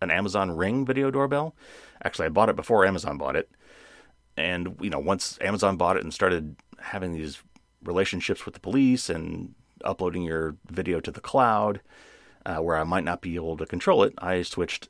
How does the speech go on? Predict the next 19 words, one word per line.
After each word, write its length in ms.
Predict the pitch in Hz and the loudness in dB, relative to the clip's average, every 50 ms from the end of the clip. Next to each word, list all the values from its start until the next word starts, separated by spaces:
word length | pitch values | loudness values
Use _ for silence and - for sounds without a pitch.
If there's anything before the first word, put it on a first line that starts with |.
| _ - | _ -12
to 180 | - 90 82 | -10 -8 -6
a 40 | 80 | -4
Eufy 600 | 78 78 80 104 156 - - - 80 78 80 - - _ _ _ _ _ _ - | -4 -4 -4 -4 -4 -4 -4 -6 -6 -6 -8 -10 -14 _ _ _ _ _ _ -12
video 260 | 87 87 80 80 76 | -8 -8 -6 -6 -6
doorbell. 320 | 73 80 76 73 78 78 | -4 -4 -4 -4 -4 -4
That's 280 | 80 82 78 - - - - | -4 -4 -6 -6 -10 -12 -10
E 80 | - | -8
U 300 | 92 90 90 90 87 85 | -6 -4 -2 -2 -2 0
F 180 | 82 78 - - | -2 -4 -6 -6
Y, 360 | - - 78 - - - - _ _ - - - - - - _ - | -4 -4 -2 -2 -4 -6 -10 _ _ -20 -20 -20 -20 -20 -20 _ -8
that 120 | - 85 | -6 -2
allows 380 | 85 82 87 90 92 90 82 90 | 0 0 2 2 2 2 0 -2
me 60 | 87 | -6
to 80 | 78 - | -8 -6
keep 240 | - 113 104 - | -4 -2 0 2
all 100 | 101 95 | 2 0
the 80 | 90 90 | 0 0
video 240 | 82 90 87 87 85 | -2 -2 0 0 0
locally, 640 | 82 90 95 90 - - 87 85 82 82 78 76 | 2 2 2 2 0 -2 -6 -4 -4 -6 -8 -10